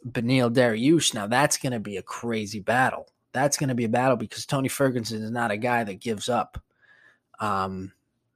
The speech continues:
so he, I see this one going the distance, four plus rounds for sure. Um, whereas I see the Oliveira, Michael Chandler going first, second round just because of how wild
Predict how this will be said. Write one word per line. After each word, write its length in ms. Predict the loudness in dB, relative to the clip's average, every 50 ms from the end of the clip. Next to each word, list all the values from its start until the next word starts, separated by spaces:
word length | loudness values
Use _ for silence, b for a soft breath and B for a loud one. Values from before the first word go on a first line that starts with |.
| _ _ _ _ _ _ _ _ _ _ _ _ _ _ _ _ -6
so 320 | -4 -2 2 2 2 2 2
he, 220 | 2 2 2 4
I 160 | 4 2 2
see 260 | 2 2 4 6 8 8
this 240 | 8 6 6 4
one 140 | 4 4 4
going 320 | 6 6 8 8 8 6 4
the 60 | 4
distance, 540 | 4 4 2 2 2 0 -2 -2 -2 -2 -4
four 360 | -4 -2 0 4 4 4 4
plus 420 | 2 2 0 2 2 2 0 -2
rounds 340 | -2 0 0 0 -2 -2 -4
for 160 | -4 -4 -4
sure. 480 | -4 -2 -2 -2 0 0 0 0 -2 -4 B B B B B B B B B B B B
Um, 540 | -2 0 2 2 2 2 0 -2 -6 -10 -12 _ _ -6
whereas 600 | 0 4 6 6 8 8 8 8 6 6 4 2
I 80 | 2
see 260 | 2 2 2 0 0 0
the 140 | 0 2
Oliveira, 540 | 2 2 2 2 0 2 4 6 6 6 6
Michael 320 | 6 4 0 0 0 -4 -2
Chandler 400 | 0 2 2 4 4 2 2 0
going 400 | 0 0 0 0 0 -2 -4 -8 _ b b b b b b b
first, 400 | -2 2 2 2 4 2 2 2
second 320 | 2 2 2 2 -2 0
round 280 | 2 4 4 2 2 0
just 200 | -2 -2 -2 -2
because 280 | 0 0 2 2 2
of 80 | 2 2
how 200 | 4 4 4 4
wild 560 | 4 4 4 6 6 6 6 4 2 -2 -8